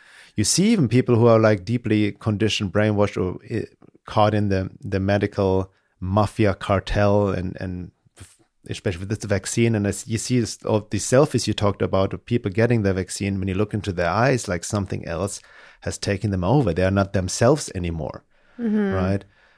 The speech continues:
Speaker 1: I mean, it reminds me of, of, of, of Jesus, what Jesus said, you know, "Forgive them for, f-, forgive them for they don't know what they do."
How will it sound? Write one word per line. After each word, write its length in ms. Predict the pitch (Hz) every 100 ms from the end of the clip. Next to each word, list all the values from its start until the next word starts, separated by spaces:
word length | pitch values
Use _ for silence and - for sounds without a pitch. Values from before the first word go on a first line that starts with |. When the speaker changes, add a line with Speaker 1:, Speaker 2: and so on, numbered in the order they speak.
| -
Speaker 1:
I 60 |
mean, 160 | 110 113
it 40 |
reminds 360 | 120 120 127 117
me 80 | 135
of, 160 | 107
of, 260 | - 113 -
of, 320 | 104 - -
of 200 | 95 95
Jesus, 500 | 98 143 131 104 -
what 140 | 110 90
Jesus 320 | 127 127 -
said, 260 | 101 -
you 80 | 110
know, 300 | 104 104 104
"Forgive 420 | - 101 92 117
them 300 | 101 101 101
for, 460 | - - - 104 101 - _
f-, 260 | - - -
forgive 360 | - 120 104 131
them 120 | 117
for 200 | - 110
they 160 | 104 104
don't 260 | 107 113
know 120 | 113 98
what 260 | 104 90
they 160 | 95 85
do." 440 | 82 160 135 -